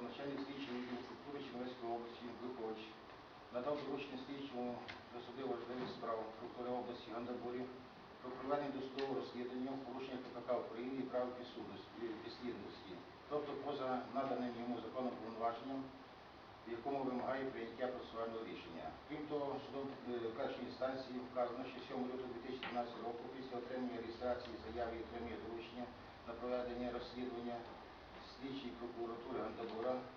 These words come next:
направив повідомлення про початок досудового розслідування заступнику прокурора Чернівецької області Васильчуку, в якому повідомив, що ним за дорученням начальника слідчого відділу прокуратури Чернівецької області Куликовича розпочав досудове розслідування по вказу кримінального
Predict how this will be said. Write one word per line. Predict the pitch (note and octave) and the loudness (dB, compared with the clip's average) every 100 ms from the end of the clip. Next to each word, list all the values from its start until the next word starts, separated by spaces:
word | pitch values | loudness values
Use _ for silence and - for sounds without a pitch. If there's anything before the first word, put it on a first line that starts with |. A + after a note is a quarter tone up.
| A2+ | -6
направив | A#2+ C3 C3 B2 | -2 4 4 4
повідомлення | B2 A#2+ A#2+ A#2+ A#2 | 2 2 2 2 -2
про | A#2 | -4
початок | A#2 A#2+ A#2+ A2 | -2 0 0 0
досудового | A2+ B2 A2+ | -2 0 0
розслідування | A2 A#2 A#2+ A2+ G#2+ G#2+ | 0 0 -2 -2 -4 -4
заступнику | - C3 B2+ G#2+ G#2 | -4 -2 -2 -4 -6
прокурора | - A#2+ - | -4 -2 -2
Чернівецької | A#2 A#2 A2 A2+ | 0 -2 -2 -2
області | A2 G#2+ G#2 | -2 -2 -6
Васильчуку, | G#2 - - B2 C3 C#3 - - - | -8 -8 -8 -4 -4 -4 -8 -12 -6
в | A2+ | -2
якому | C#3 C#3+ C3+ | 2 2 2
повідомив, | C3 B2 A#2+ A#2 A2 | -2 0 2 2 0
що | A#2 | -2
ним | B2+ B2 | 0 0
за | A2+ | -2
дорученням | A#2+ B2 A2+ A#2 A#2 - | 0 0 0 0 0 -2
начальника | A2 A#2+ A#2 - | -4 -2 -2 -4
слідчого | - B2 A2 A2+ | -6 -4 -2 -2
відділу | A#2+ A#2+ G#2+ | 0 -2 -4
прокуратури | G#2 - - | -6 -4 -4
Чернівецької | A2+ G#2+ G#2+ A2+ | -2 -4 -2 0
області | A2 - | 0 -2
Куликовича | G#2+ G#2 B2 B2 B2+ C#3 C3+ - - - - - - - A#2 | -6 -2 0 2 0 -2 -4 -6 -12 -14 -14 -14 -14 -8 -6
розпочав | A2+ C#3 C3+ C3 | -2 0 4 4
досудове | A#2+ - B2+ A#2 | 2 0 0 0
розслідування | B2 C#3 C#3 C3+ C3+ | 0 0 0 0 -2
по | A2+ | 4
вказу | B2 A#2+ | 4 4
кримінального | A#2 A#2 A#2 A#2 | -2 0 0 0